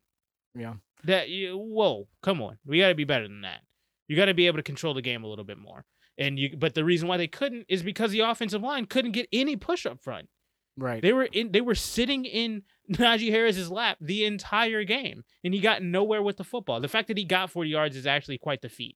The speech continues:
Speaker 1: And, and then, and then, as you can see, that they went total pass, and they, they were just playing from behind, and it didn't. It's, it's just, it's what Pittsburgh has been doing for the last year or two. You know, it's just
Speaker 2: You
Speaker 1: air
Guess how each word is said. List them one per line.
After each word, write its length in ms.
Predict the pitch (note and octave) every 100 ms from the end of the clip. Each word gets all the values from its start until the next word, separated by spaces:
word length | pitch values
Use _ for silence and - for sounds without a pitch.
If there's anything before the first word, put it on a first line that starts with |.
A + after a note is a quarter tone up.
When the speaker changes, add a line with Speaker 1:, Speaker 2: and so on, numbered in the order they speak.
| _
Speaker 1:
And, 180 | F#3 D#3+
and 160 | C3+ E3
then, 200 | D#3+ D3+
and 180 | D3+ D3+
then, 340 | D3 C#3 B2+ A#2+
as 200 | C3+ A2+
you 80 | A#2
can 120 | A#2
see, 220 | - B2+ G#2
that 200 | A2 -
they 240 | A#2 C3+ C#3
went 400 | B2 A2 - -
total 260 | - C#3 A2
pass, 500 | - G#2+ G2 F#2 - - _
and 180 | A2+ G#2+
they, 160 | A2
they 120 | G#2+ A2+
were 100 | G#2
just 320 | A2 - _
playing 220 | C#3 B2
from 180 | A2+ A#2+
behind, 480 | G#2+ A2 A#2+ A2 G#2+
and 220 | G2+ A2+
it 120 | D3+
didn't. 280 | C#3+ C3+ C3+
It's, 240 | D#3 C3
it's 160 | C3 A#2+
just, 200 | C#3 C3+
it's 180 | C#3+ A2+
what 120 | D#3+
Pittsburgh 360 | - D#3+ D3+ D3
has 80 | A#2+
been 160 | C3
doing 200 | B2 C#3+
for 60 | B2
the 60 | A2
last 300 | A2 G#2 B2+
year 120 | A2+
or 40 |
two. 280 | G2 G#2+ F#2+
You 100 | A2+
know, 140 | B2 A#2
it's 140 | A#2
just 380 | A#2 C3 G#2+ - - - - -
Speaker 2:
You 220 | E3+
Speaker 1:
air 60 | C4